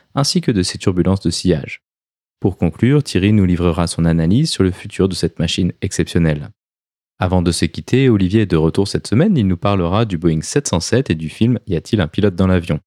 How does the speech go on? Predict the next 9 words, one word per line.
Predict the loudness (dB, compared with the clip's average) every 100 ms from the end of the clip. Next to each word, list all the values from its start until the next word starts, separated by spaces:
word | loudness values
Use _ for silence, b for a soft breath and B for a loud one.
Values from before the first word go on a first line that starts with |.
| _ _ _ _ _
Grande | -2 2
nouveauté | 4 4 2 2
cette | 0 0
semaine, | 2 4 4
les | 2
actualités | 0 -2 -6 0 0
sont | 0
de | 2
retour. | 2 2 2 0 0